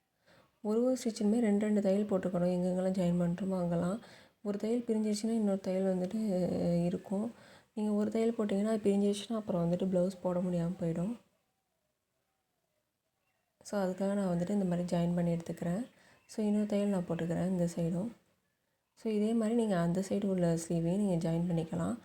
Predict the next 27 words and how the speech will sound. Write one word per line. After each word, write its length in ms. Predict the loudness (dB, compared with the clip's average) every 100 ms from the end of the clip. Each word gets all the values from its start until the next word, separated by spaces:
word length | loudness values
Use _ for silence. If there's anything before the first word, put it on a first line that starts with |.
| _ _ _ _ _ _ _ _ _ _ _ _ _ _ _ _ _ _ _ _ _ _ _ _ _ _ _ _ _ _ _
இப்போ 140 | -4 -2
இந்த 180 | 0 0
மாதிரி 180 | 0
தான் 120 | 0 0
எனக்கு 200 | 0 -2
ஸ்லீவோட 440 | 0 0 2 0
ஃபிட்-, 300 | 0 -2 -2
ஃபினிஷிங் 400 | -2 -2 -2 0
வந்திருக்கு. 500 | 2 2 0 -2 -4 -6 -8 -18 -20 _ _
So, 120 | -6 -6
ஸ்லீவ் 360 | -4 0 0 2
வந்துட்டு 300 | 0 0 0
நான் 180 | 0 0
இப்போ 160 | 0 2 2 2 2 0 2
முடிச்சிட்டேன். 420 | 0 -2 -4 -6
இப்போ 120 | -2
நான் 140 | -2 0
வந்துட்டு 240 | 0 0
நெக்ஸ்ட் 280 | -2 -2 -2
வந்துட்டு 300 | 0 0 -4 -6 -14 -20 -20 -12
சைடு 300 | -4 -2 0
எப்படி 220 | 0 0
ஜாயின் 280 | 2 2 2
பண்றது 300 | 0 0 0
அப்படின்னு 260 | 0 0 0
உங்களுக்கு 260 | -2 -2
காட்டுறேன். 380 | -6 -6 -10 -14